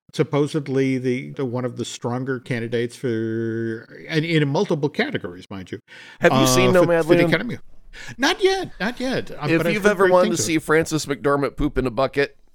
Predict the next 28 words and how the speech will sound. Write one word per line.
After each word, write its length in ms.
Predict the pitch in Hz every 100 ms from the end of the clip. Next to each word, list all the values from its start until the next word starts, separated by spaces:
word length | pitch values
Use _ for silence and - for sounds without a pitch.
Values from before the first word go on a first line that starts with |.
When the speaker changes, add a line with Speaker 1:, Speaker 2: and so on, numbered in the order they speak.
| -
Speaker 2:
that's 220 | - 143 -
your 80 | 113
chance. 540 | - - - - - - _ - - -
Speaker 1:
<laughs> 1400 | - - - - - - - - - - - - - -
Speaker 2:
Make 180 | 190
sure 200 | 170 185
you 140 | 165 156
bring 200 | 151 143
the 60 | 123
kids, 380 | 120 110 -
the 120 | - 120
youngins. 400 | 113 120 117 -
They'll 160 | 135
appreciate 560 | 117 101 95 - 95 -
that. 280 | - 104 - _ _ _ _
Speaker 1:
<sighs> 180 | 175 156 110 - - _ _ _ -
Okay, 400 | 135 - 110 - _ - -
that's 400 | - - - - - - -
Speaker 2:
Hey, 160 | 226
isn't 140 | 220 226
that 160 | 220
lady 220 | 208 214 190
from 160 | 185
Fargo 460 | - 214 196 196 190
pooping 360 | - 214 240
on 160 | 247 185
a 60 | 147
bucket? 440 | 180 175 185 370